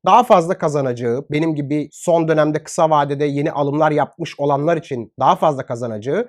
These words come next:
kayıpta olanlar, borsada uzun zamandır tepelerden maliyetlenenler için de zararlarını telafi edebileceği, tolere edebileceği bir trend bizi bekliyor diyebiliriz.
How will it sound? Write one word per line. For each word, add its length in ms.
kayıpta 400
olanlar, 600
borsada 560
uzun 220
zamandır 520
tepelerden 720
maliyetlenenler 880
için 320
de 240
zararlarını 680
telafi 600
edebileceği, 640
tolere 300
edebileceği 580
bir 280
trend 300
bizi 360
bekliyor 500
diyebiliriz. 640